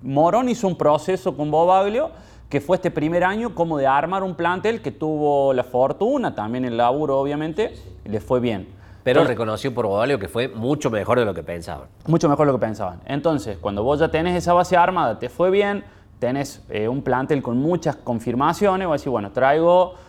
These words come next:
Speaker 1: tres o cuatro futbolistas en los puestos que me hace falta, eh, me deshago de, de otros tres o cuatro y ya tengo algo conformado con seguridades". Este instituto es una renovación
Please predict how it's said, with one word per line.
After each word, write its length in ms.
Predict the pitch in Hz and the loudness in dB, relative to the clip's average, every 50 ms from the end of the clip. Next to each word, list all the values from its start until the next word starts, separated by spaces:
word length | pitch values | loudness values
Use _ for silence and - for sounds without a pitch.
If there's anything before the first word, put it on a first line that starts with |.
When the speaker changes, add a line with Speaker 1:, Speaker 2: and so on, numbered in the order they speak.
| - - - - - | -20 -20 -20 -20 -4
Speaker 1:
tres 220 | - 165 170 180 180 | -2 2 4 4 4
o 80 | 180 147 | 4 4
cuatro 300 | - 185 180 170 175 156 | 2 2 2 2 0 -2
futbolistas 540 | - 170 165 165 175 180 202 196 - 180 175 | 0 0 2 4 4 2 2 0 0 0 0
en 60 | 165 | 0
los 100 | 151 - | -2 -2
puestos 320 | - 175 175 175 180 160 | 0 -2 -2 0 -2 -6
que 100 | - 160 | -6 -6
me 80 | 160 170 | -8 -6
hace 140 | 175 214 190 | -8 -8 -2
falta, 640 | - 226 220 220 214 208 220 208 208 208 208 - - | 0 2 2 2 2 0 0 2 4 4 2 2 -2
eh, 380 | 117 117 117 117 117 113 110 - | -6 -4 -2 -2 -2 -4 -6 -8
me 240 | - 110 120 120 117 | -10 -8 -6 -4 -2
deshago 540 | 120 120 131 127 - 165 165 160 156 143 135 | 0 0 0 2 2 2 4 4 4 2 0
de, 240 | 131 123 120 120 110 | 0 -2 -2 -2 -2
de 80 | 113 | 0
otros 340 | 123 131 147 143 - 131 120 | 2 2 2 0 -2 -8 -6
tres 160 | - 151 160 156 | -4 -4 -2 0
o 80 | 175 165 | -2 0
cuatro 480 | - 202 196 196 - - 226 - - - - - - - - - - - | 2 2 2 2 2 -2 -4 -4 -6 -14 -20 -20 -20 -20 -20 -20 -20 -10
y 160 | - 127 127 | -6 -4 -4
ya 220 | 123 135 147 143 - | 0 0 -2 -2 0
tengo 380 | 156 151 160 180 180 170 147 | -4 -2 -2 2 4 4 4
algo 260 | 143 147 151 151 127 | 4 4 0 -2 -4
conformado 920 | - 131 123 - - 135 135 131 131 135 143 151 165 170 165 151 131 117 104 - 117 - | -4 -6 -6 0 2 2 2 2 2 0 0 2 2 2 2 2 0 -4 -8 -14 -20 -10
con 160 | - 120 117 110 | -8 -6 -6 -6
seguridades". 760 | - - 120 117 113 120 113 120 127 123 117 101 98 98 98 - - - - | -6 -6 -6 -4 -4 -4 -2 0 0 2 2 0 -2 -4 -10 -18 -20 -14 -8
Este 200 | - 185 185 - 170 | -8 -6 -4 -4 -6
instituto 580 | 151 151 156 160 185 175 - 214 - - - - - - - - - - - - | -4 -4 -4 -4 -4 -2 -2 -4 -4 -4 -8 -20 -20 -20 -20 -20 -20 -20 -12 -2
es 400 | - 156 175 165 - - - - - | -2 -2 -2 -2 -10 -16 -20 -18 -8
una 220 | - 156 170 165 147 | -6 -2 -2 0 0
renovación 760 | 135 127 123 120 117 117 120 120 - - 175 185 185 - | 0 0 0 0 2 0 0 0 -2 -6 -6 -6 -6 -8